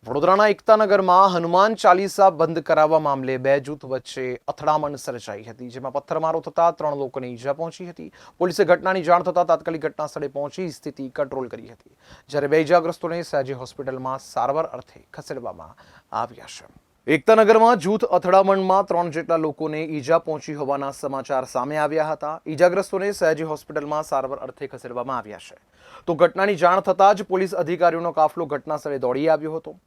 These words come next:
હાલ પોલીસે સ્થિતિ કાબૂમાં લઈ કોમ્બિંગ હાથ ધર્યું હતું. વડોદરામાં ફરી બે જૂથ વચ્ચે અથડામણની ઘટના સામે આવી હતી. એકતાનગરમાં હનુમાન ચાલીસા અને અઝાન વગાડવા મામલે બે જૂથ વચ્ચે અથડામણ થઈ હોવાની પ્રાથમિક માહિતી મળી હતી.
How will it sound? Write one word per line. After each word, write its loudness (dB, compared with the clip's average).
હાલ 6
પોલીસે 0
સ્થિતિ -6
કાબૂમાં 4
લઈ 2
કોમ્બિંગ -6
હાથ -2
ધર્યું -16
હતું. -20
વડોદરામાં -4
ફરી 2
બે 0
જૂથ -6
વચ્ચે -4
અથડામણની -2
ઘટના -10
સામે -8
આવી -10
હતી. -18
એકતાનગરમાં 6
હનુમાન 4
ચાલીસા 4
અને -2
અઝાન 2
વગાડવા 2
મામલે -6
બે -6
જૂથ -16
વચ્ચે -6
અથડામણ 2
થઈ 0
હોવાની 2
પ્રાથમિક -6
માહિતી -16
મળી -12
હતી. -20